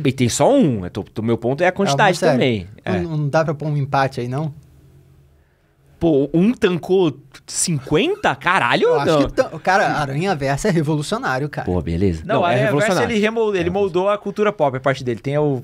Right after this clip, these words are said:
Speaker 3: o filmes de animação antes do Aranha Verso e depois.
Speaker 1: Ah, pô, a gente
Speaker 2: É.
Speaker 1: foi ver o Tartarugas Ninja junto, porra.
Speaker 3: É.
Speaker 2: Pois é.
Speaker 1: É, é isso. E pra terminar, quem tem, ah, não.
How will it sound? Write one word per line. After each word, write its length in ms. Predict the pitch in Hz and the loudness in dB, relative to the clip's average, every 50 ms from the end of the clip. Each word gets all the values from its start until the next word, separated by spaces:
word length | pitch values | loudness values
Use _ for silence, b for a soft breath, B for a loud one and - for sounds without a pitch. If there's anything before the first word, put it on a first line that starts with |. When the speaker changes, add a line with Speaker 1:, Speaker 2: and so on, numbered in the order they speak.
| - - | -8 -8
Speaker 3:
o 520 | 123 120 117 117 113 110 113 110 107 104 104 | -6 -4 -2 -2 -2 -2 -2 -2 -4 -4 -6
filmes 320 | - - 147 160 165 170 143 | -2 0 0 2 2 2 2
de 60 | 160 | 2
animação 420 | 151 151 147 151 147 - 135 131 | 4 4 2 2 2 2 2 2
antes 140 | 147 151 147 | 2 2 2
do 60 | 160 | 2
Aranha 200 | 156 151 143 135 | 2 2 2 2
Verso 300 | 120 123 135 151 143 - | 4 4 4 4 2 0
e 20 | 165 | -2
depois. 220 | 175 - 302 349 | -2 0 2 2
Speaker 1:
Ah, 40 | 233 | 4
pô, 80 | 151 | 4
a 40 | 139 | 2
gente 100 | 110 120 | 2 2
Speaker 2:
É. 40 | 127 | 2
Speaker 1:
foi 80 | 147 139 | 2 2
ver 60 | 156 | 4
o 60 | 165 | 4
Tartarugas 400 | - 160 151 165 156 156 160 139 | 2 2 2 2 2 2 2 2
Ninja 260 | 135 135 135 139 147 | 0 0 0 2 2
junto, 360 | 135 117 113 135 147 - 294 | 2 2 0 -2 -2 -4 -4
porra. 320 | - 151 139 104 90 85 - - | 0 2 2 2 2 -2 -8 -4
Speaker 3:
É. 220 | - 127 123 113 98 | 0 2 2 2 2
Speaker 2:
Pois 200 | 139 143 139 127 | 0 -2 -4 -4
é. 220 | 123 110 113 127 131 | -6 -6 -8 -10 -12
Speaker 1:
É, 260 | - - - - - | -12 -10 -6 -4 -2
é 40 | 131 | -2
isso. 260 | 107 95 - - - B B B B B B B B B - | -2 -2 -4 -10 -14 B B B B B B B B B -6
E 40 | - | 0
pra 120 | - 226 | 2 2
terminar, 640 | 220 - 233 240 247 269 240 165 143 135 160 220 277 - _ _ _ _ _ _ _ _ _ _ _ _ _ _ _ _ _ _ _ | 2 2 2 0 2 2 2 2 2 2 2 0 -2 -6 _ _ _ _ _ _ _ _ _ _ _ _ _ _ _ _ _ _ _
quem 220 | - - 254 302 254 | -12 -8 -8 -6 -8
tem, 420 | - - - 160 185 240 302 - - | -6 -6 -4 -4 -4 -6 -8 -6 -4
ah, 240 | - 185 233 262 233 | -2 0 2 2 2
não. 260 | 170 170 170 139 101 | 2 2 0 0 -2